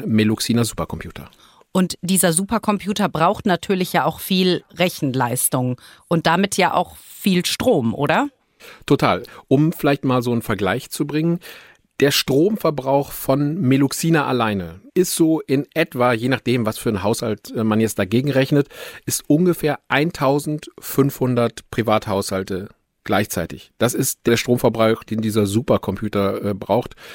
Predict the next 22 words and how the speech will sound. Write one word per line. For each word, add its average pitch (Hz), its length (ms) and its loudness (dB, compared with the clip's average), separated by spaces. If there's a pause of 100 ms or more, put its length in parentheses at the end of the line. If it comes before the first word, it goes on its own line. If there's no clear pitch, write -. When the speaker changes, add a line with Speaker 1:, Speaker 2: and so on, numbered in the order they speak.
(220)
Speaker 1:
Und 113 160 -2
dann 135 320 2
muss 131 220 0
man 113 160 2
noch 104 400 -2
für 104 100 -6
Kühlung 190 400 2
sorgen. 131 400 0 (340)
Und 131 240 0
dieses 139 360 0
Energieproblem, 175 920 0
also 139 160 2
zumindest 190 460 0
bei 143 80 0
diesem 185 400 2
Supercomputer, 143 720 -4
ist - 160 -8
das 143 240 -2
von 127 240 -2
den 113 160 0
Betreibern 156 600 2 (140)
eine 127 160 -2